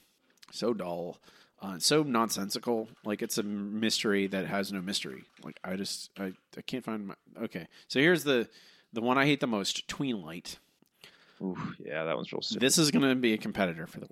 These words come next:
Speaker 1: worst. Um, it's worse than Goo Goo Ghost Dad, Dad.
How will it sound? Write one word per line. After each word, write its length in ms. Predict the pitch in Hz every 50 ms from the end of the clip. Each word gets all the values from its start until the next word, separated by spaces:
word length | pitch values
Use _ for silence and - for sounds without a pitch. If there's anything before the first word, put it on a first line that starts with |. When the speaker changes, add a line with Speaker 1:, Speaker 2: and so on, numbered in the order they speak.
| -
Speaker 1:
worst. 300 | - - - - - - - _ -
Um, 600 | 208 208 - 98 196 - 185 90 - 175 175 - - _ _ _ _ _ _ _ _ - - -
it's 160 | - 117 110 110
worse 240 | 127 147 160 160
than 160 | 165 185 170 160
Goo 80 | 160 156
Goo 200 | 151 156 147 139
Ghost 300 | 131 135 127 123 - -
Dad, 240 | 110 92 87 87 85
Dad. 400 | 90 90 87 90 95 104 113